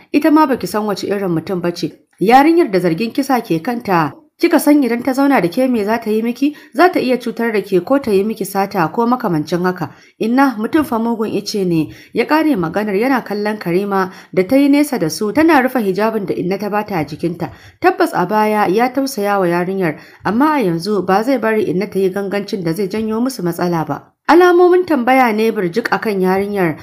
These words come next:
ba zai bari wata alaƙa ta ƙulli tsakaninta da innarsa ba. Inna ta ce, "Da ba a taimako Ahmad, da yanzu ni ma ina garari a titi ina yawo, ko kuma na faɗa harkar banza. Fatauci muka taho da kakanka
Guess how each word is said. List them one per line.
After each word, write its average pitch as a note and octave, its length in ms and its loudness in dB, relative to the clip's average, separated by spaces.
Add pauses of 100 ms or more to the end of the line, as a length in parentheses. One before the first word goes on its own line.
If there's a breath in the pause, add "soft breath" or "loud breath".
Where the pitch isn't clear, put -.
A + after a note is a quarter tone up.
(160 loud breath)
ba G3+ 180 0
zai D#4 160 2
bari A#3+ 260 0
wata G3+ 240 -2
alaƙa F#3+ 440 0
ta E3 80 -10
ƙulli G3+ 280 -4
tsakaninta A#3 520 -4
da E3+ 80 -2
innarsa E3+ 480 -2
ba. D3+ 280 -4 (220)
Inna A#3 220 4
ta D4+ 100 6
ce, C4+ 300 0
"Da G3 220 2
ba D#4 220 4
a C4 40 2
taimako G3 480 -2
Ahmad, G#3 420 0
da F3 140 2
yanzu F#3+ 260 2
ni C4+ 140 4
ma B3+ 160 4
ina C4+ 340 4
garari E3+ 320 -2
a - 120 -2
titi G#3 320 -6 (100)
ina A#3+ 240 -2
yawo, F#3 400 2 (240 loud breath)
ko C#4+ 160 4
kuma C#4 240 2
na C4+ 160 4
faɗa A#3+ 340 0
harkar F#3+ 380 -4
banza. D#3+ 320 -4 (320 loud breath)
Fatauci F4 420 2
muka A3+ 240 -4
taho G#3 280 -2
da G#3+ 100 -4
kakanka G3+ 560 -2